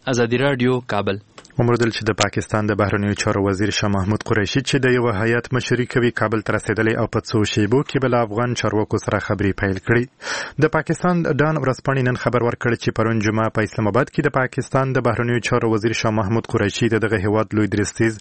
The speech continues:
Speaker 2: جنرال جاوید قمر باجوا، د آی اس آی مشر جنرال نوید مختار په یوه غونډه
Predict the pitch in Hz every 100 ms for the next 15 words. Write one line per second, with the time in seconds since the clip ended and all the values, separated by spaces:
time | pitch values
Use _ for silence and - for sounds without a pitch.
0 | - - - 117 107 113 113 123 101 107
1 | 110 113 - 107 104 101 101 95 104 127
2 | 120 120 117 120 110 - 117 113 117 -
3 | 117 117 - - 117 110 104 110 110 110
4 | 101 104 104 - - 156 - 143 135 127
5 | 147 131